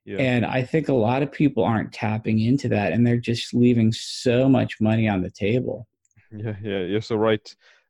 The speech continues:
Speaker 1: And, uh, yeah, like, it's, it's so simple, but, uh, it's,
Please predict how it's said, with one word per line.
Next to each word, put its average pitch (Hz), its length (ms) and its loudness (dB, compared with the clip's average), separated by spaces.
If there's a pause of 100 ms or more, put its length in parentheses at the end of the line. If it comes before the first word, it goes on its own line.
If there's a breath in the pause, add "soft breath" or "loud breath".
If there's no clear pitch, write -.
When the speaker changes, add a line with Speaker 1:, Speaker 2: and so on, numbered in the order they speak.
(160)
Speaker 1:
And, 90 640 -6
uh, 90 220 -2
yeah, 101 200 2
like, 92 280 0
it's, 82 260 -6
it's - 180 -6
so 127 160 2
simple, 113 480 0
but, 92 240 -2 (100)
uh, 92 280 2
it's, - 280 -10